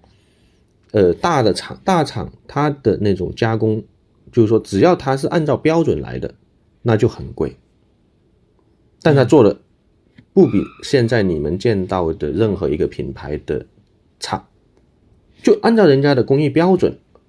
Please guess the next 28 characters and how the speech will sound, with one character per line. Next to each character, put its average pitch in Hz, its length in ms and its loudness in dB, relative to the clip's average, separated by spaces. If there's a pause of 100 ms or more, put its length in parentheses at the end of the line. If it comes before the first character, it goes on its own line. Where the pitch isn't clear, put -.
(100)
用 151 200 2
标 170 260 4
准 110 160 -2
来 73 140 -8
做， - 320 -2
然 92 140 -4
后 110 120 0
用， 104 320 -2 (120)
用 95 180 -6
好 73 400 -10
的 - 140 -4
加 107 160 -2
工 117 120 0
中 120 160 0
心， 131 320 -2 (640)
然 92 180 -2
后 101 360 0 (1000)
人， 113 220 -10
人 127 160 2
家 143 100 4
做 156 180 4
出 135 160 0
来 110 100 4
的 107 100 4
那 135 100 0
种 98 140 0
东 110 200 0
西 - 240 -4